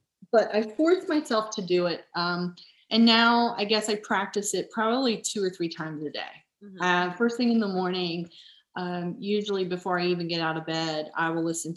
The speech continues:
Speaker 1: to a morning guided meditation.
Speaker 2: Mm-hmm.
Speaker 1: And it just kind of kickstarts my day. Um,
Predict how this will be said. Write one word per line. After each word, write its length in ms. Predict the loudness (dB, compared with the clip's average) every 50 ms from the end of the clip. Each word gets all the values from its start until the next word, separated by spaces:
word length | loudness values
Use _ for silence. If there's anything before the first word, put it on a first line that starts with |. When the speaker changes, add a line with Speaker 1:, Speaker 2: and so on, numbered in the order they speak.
| -6
Speaker 1:
to 160 | -6 -4 -4 -4
a 40 |
morning 400 | -4 -6 -6 -6 -6 -6 -6 -6
guided 280 | -6 -4 -4 -4 -4 -6
meditation. 800 | -6 -6 -6 -6 -8 -8 -10 -8 -8 -8 -8 -8 -8 -10 -10 -10 -12 _ _ _ _ _ _ _ _
Speaker 2:
Mm-hmm. 600 | -20 _ -20 -20 _ _ _ _ _ _ -8 -4
Speaker 1:
And 260 | -2 -2 -2 -4 -4
it 140 | -6 -6 -2
just 240 | -2 -4 -4 -4 -8
kind 180 | -8 -6 -4 -4
of 140 | -6 -6 -8 -20 _ _ _ _ _ -8
kickstarts 460 | -8 -8 -6 -6 -6 -4 -4 -6 -6 -8
my 100 | -8 -6
day. 420 | -4 -2 -2 -2 -4 -6 -12 -16 _ _ -20 -20 _ _ _ _ _ _ _ _
Um, 640 | -2 0 0 2 2 0 0 0 -2 -4 -6 -8 -10